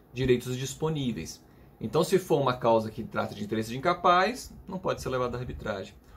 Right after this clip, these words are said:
Hoje se fala, inclusive, da arbitragem no âmbito do poder público, né, mas aí é uma outra história. O fato é que, quanto mais for utilizada a arbitragem,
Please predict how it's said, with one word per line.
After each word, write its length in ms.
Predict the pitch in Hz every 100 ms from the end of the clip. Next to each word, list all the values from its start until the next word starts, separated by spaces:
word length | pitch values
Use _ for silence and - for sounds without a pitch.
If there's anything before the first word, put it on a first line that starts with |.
| -
Hoje 260 | 185 233 220
se 120 | -
fala, 220 | - 196
inclusive, 280 | 190 151 170
da 100 | 170
arbitragem 380 | 151 143 156 147
no 80 | 147
âmbito 200 | 135 131
do 60 |
poder 320 | 131 135 143 -
público, 480 | 120 120 92 85
né, 100 | 98
mas 180 | 107 110
aí 180 | 117 127 - - - -
é 80 | 110
uma 120 | 110
outra 260 | 113 113
história. 480 | 123 - - - - - - - - - - -
O 80 |
fato 300 | 123 185 220
é 40 | 349
que, 400 | - 165 120 - - - - -
quanto 260 | - 143 165
mais 460 | 156 185 269 339
for 160 | - 190
utilizada 520 | 185 160 143 127 117
a 40 | 110
arbitragem, 840 | 104 - 117 143 214 175 113